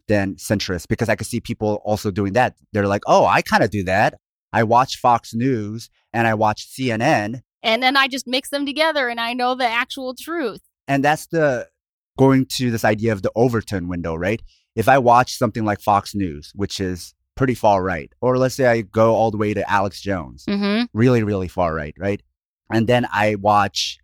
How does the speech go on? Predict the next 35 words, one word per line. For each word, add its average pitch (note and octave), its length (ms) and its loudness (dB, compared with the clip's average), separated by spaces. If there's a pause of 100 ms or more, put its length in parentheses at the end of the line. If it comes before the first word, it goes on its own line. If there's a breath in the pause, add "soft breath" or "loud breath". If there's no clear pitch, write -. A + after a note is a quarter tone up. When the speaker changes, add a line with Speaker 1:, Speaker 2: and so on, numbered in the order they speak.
(520)
Speaker 1:
C B2+ 260 0
N A#2 120 2
N A2 240 0
or A#2 160 0
even G#3 200 -2
M E3+ 120 2
S E3 160 0
N D3+ 80 0
B C3+ 100 0
C, C3 240 -4
which G#2+ 300 -4
is, G#2 260 -4
I G#2+ 140 2
would G#2 180 -2
say, G2 640 -4 (400)
left A2+ 320 2
of G2+ 80 0
center, A2+ 380 0 (180)
but G#2 100 2
it's G2 80 -4
still C3+ 300 2
close A#2 360 0
to G#2+ 100 -4
the F#2 100 -4
center. F2+ 420 -2 (280)
Speaker 2:
Right. F#3 300 0 (280)
Speaker 1:
And B2 120 0
I'm B2+ 120 0
like, B2 160 0
"Okay, C3 200 -2
I A2 80 0
have C3 200 0
both B2+ 240 -2
ends, G#2+ 440 0
right?" A#2 260 -2